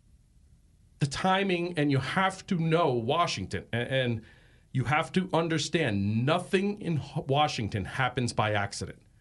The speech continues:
Nothing. Everything is planned, even if it's only one person who knew about it, and this would be Mitch McConnell, and I believe Joe Biden knew about it yesterday.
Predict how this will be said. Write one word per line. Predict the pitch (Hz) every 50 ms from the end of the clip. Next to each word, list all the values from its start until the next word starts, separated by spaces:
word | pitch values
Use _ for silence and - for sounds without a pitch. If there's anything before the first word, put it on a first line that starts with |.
| _ _ _ _ _ _ _ _ _
Nothing. | - 104 147 180 180 - - - - - - - - - - - _ _ _ _ _ - _ _ _ _ _ _ _ - - - - - - _ _ - - - -
Everything | 147 151 170 170 180 180 175
is | 175 175
planned, | - 180 131 107 110 143
even | 185 226 285 277
if | 226 -
it's | 233 -
only | 214 214 208 202
one | 165 139 165 196 214 214
person | 202 202 196 185 190 170
who | 175
knew | 190 233 214
about | 156 120 107 95 90
it, | - -
and | 117 131
this | 139 135 -
would | 143 127
be | 117 127 123
Mitch | 131 131 131 -
McConnell, | 123 - - 170 180 156 104 87 90 - - _ - - - - - - - _ - - - - - _ -
and | - 131 135 123
I | 120 120 120
believe | 98 123 120 120 123 120 107 92
Joe | - 135 120 107
Biden | 101 131 151 147 107
knew | 107 107
about | 98 110 110 101 92
it | -
yesterday. | 113 147 156 - - 90 87 90 120